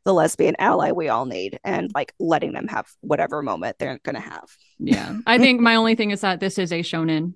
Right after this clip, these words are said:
Speaker 2: and boys get the spotlight automatically. So
Speaker 1: Yeah, yeah, they do. Um, even with yesterday's new episode of so much gay, so much canon gay. Um,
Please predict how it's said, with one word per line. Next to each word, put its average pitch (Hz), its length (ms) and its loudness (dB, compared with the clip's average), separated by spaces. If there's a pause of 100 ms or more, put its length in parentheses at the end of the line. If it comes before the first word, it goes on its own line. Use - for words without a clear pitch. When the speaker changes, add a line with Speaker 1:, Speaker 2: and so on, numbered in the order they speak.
Speaker 2:
and 165 260 0
boys 160 480 -4
get 160 200 -4
the 151 80 -8
spotlight 143 640 -4
automatically. 165 680 -4 (100)
So - 280 -10
Speaker 1:
Yeah, 185 320 -4 (220)
yeah, 165 320 0
they 165 160 0
do. 147 360 -2 (220)
Um, 156 380 0 (200)
even 247 360 6
with 196 320 6
yesterday's 165 800 4
new 170 200 4
episode - 680 0
of 151 420 0 (220)
so - 340 0
much - 380 0
gay, 101 480 -4 (320)
so 277 280 0
much - 280 0
canon 160 400 -4
gay. 90 380 -2 (400)
Um, 175 560 0